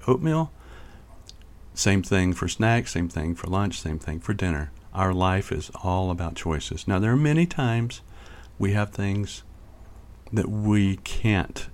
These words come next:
influence through our choice. Things, choices are made for us. But still, we have a reaction to those choices,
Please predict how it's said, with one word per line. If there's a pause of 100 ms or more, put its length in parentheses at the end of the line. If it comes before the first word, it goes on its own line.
influence
through
our
choice.
Things, (500)
choices
are
made
for
us. (1300)
But
still,
we
have
a
reaction
to
those
choices,